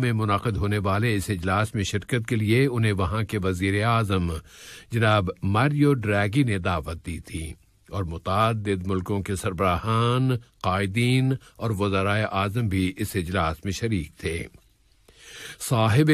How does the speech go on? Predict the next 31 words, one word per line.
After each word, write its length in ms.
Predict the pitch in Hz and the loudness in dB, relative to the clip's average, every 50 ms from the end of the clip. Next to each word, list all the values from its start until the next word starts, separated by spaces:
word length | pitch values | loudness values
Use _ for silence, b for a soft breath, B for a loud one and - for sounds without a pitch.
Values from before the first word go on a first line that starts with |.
| 147 151 143 127 | 6 6 4 2
समू 300 | - - 139 156 165 165 | 0 0 0 2 2 2
अमीर 300 | 135 120 123 131 151 156 147 | 2 2 2 2 2 2 2
ने 200 | 147 147 151 147 131 | 0 0 0 0 0
वीडियो 400 | 107 117 127 139 147 147 151 135 | 0 -2 0 0 2 0 0 0
कम्युनिकेशन 640 | 135 127 127 123 120 110 117 113 - - 151 156 | -2 -2 -2 -4 -4 -4 -4 -4 -4 -2 -4 -2
के 140 | 135 139 123 107 | -2 -4 -2 -2
जरिए 300 | 117 120 127 135 135 123 | -2 -2 -2 -2 -2 -2
मुनाकिद 420 | 113 113 113 120 127 131 - 123 104 | -2 -2 0 0 -2 -2 -2 -4 -2
होने 200 | 95 117 107 107 | -2 -2 -2 -2
वाले 340 | 101 101 95 107 117 135 127 | -2 0 0 0 0 0 0
इस 160 | 110 - - | 0 -2 -4
इजलास 480 | 110 98 92 92 95 98 113 120 110 - - | -4 -4 -2 -2 0 0 0 0 -2 -4 -6
में 180 | 92 87 85 82 | -6 -6 -6 -6
खिताब 420 | - - 104 90 104 95 92 95 | -6 -6 -6 -4 -2 -2 -2 -2
फरमाया 560 | 92 - 101 98 98 95 95 92 98 110 127 143 B B B B B B B B | -2 -4 -4 -2 -2 0 0 0 0 -2 -2 -4 B B B B B B B B
कि 60 | - 127 | -2 0
अफगानिस्तान 760 | 113 113 117 107 110 113 120 117 113 - - 123 127 143 147 139 120 | 0 0 -2 -2 0 0 0 -2 -2 -2 0 2 2 4 4 2 2
में 280 | 120 120 127 127 117 104 | 2 2 2 0 0 0
डेवलपमेंट 720 | 104 101 104 113 123 135 139 135 131 131 131 135 135 131 - | -2 0 0 2 2 2 2 2 0 0 0 0 0 -2 -4
और 220 | - 113 117 113 | -2 -2 -2 -2
खुशहाली 600 | - - - 107 - - - 98 104 117 131 135 127 | -2 -2 -4 -4 -4 -4 -2 -2 0 2 2 2 2
के 120 | - 127 104 | 2 0 0
लिए 320 | 95 95 98 95 92 78 B B B B B B 95 | 0 2 2 2 2 0 B B B B B B -4
बुनियादी 640 | 87 107 104 107 110 110 117 127 139 135 147 139 117 | -2 -2 0 0 2 2 4 2 4 4 4 2 2
शर्त 440 | - - 131 131 131 139 135 - - - _ _ _ _ _ - | 0 0 0 0 0 0 -2 -6 -14 -20 _ _ _ _ _ -2
अमन 420 | 120 123 123 120 117 110 110 104 | 0 0 0 0 0 0 0 0
और 160 | 101 98 92 | 0 0 -2
इस्तेहकाम 720 | 95 92 - - 110 92 87 - - - 104 95 90 85 85 | -2 -4 -4 -4 -6 -6 -6 -6 -4 -2 -2 -2 -2 -4 -6
की 180 | 80 - 107 | -6 -6 -4
बहाली 480 | 92 98 90 - 98 95 82 71 78 76 - | -2 -2 -2 -2 -2 -4 -4 -4 -8 -12 -10
है। 180 | - 87 78 69 | -8 -8 -8 -8